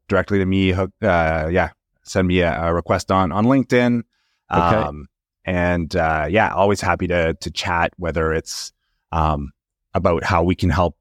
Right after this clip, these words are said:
Speaker 1: from, from Nac's perspective and how, what we, what we do, but also just in terms of, um, building products. And, and if you're, if somebody's in SaaS and trying in the same space, trying to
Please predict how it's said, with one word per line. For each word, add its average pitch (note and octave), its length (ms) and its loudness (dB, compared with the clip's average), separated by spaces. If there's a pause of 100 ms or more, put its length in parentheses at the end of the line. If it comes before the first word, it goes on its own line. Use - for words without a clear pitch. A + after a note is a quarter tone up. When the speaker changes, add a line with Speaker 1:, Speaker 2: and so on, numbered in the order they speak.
Speaker 1:
from, E2+ 380 -2
from F2 460 -2 (160)
Nac's A2 340 0
perspective G2 540 -2
and E2+ 80 -4
how, E2+ 160 -2
what E2 240 -6
we, F2+ 100 -4
what F2 180 -4
we F#2 140 2
do, F#2+ 220 2
but G2+ 100 2
also F#2 460 2
just E2+ 260 -4
in E2 80 -10
terms D#2+ 380 -8
of, D#2+ 600 -2 (460)
um, B1 640 -6 (1080)
building G#2+ 240 2
products. F2+ 680 0
And, F2+ 160 0
and F#2+ 120 -2
if E2 120 -6
you're, E2+ 240 -4
if - 120 -16 (220)
somebody's F2 340 -2
in F2+ 80 -4
SaaS B2 400 0
and F2 200 -6 (340)
trying G#2+ 320 0
in G2 140 2
the F#2 80 0
same G2 240 0
space, - 580 -2 (120)
trying G2+ 180 0
to E2+ 260 0